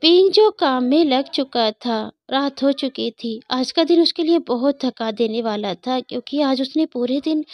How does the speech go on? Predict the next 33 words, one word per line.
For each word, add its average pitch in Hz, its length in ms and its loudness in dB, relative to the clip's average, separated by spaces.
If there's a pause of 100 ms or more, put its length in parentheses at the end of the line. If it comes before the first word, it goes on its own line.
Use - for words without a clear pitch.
(240)
बहुत 311 280 0
बड़े-बड़े 269 520 4
पत्थर 240 420 -6
उठाए 214 500 -6 (120)
थे। 220 160 -2 (140)
जो 240 120 -2
काम 262 340 -4 (320)
उसने 330 240 2
कभी 339 300 4
भी 330 140 4
नहीं 269 340 0
किया 226 220 -4
था, 262 200 -6
वह 247 220 -2
काम 226 280 -6
उसने 226 300 -6
आज 220 220 -6
किया 220 340 -10
था 220 340 -10
और 226 80 -6
जिसके 226 360 -6
कारण 269 400 -2 (360)
आज 294 200 0
वह 302 100 4
बहुत 277 340 2
ज़्यादा 226 300 -2
थक 254 300 -4
चुका 220 300 -8
था। 226 400 -6 (320)
वह 320 260 4
जो 403 200 6
अपने 392 300 4
कैंप 254 320 0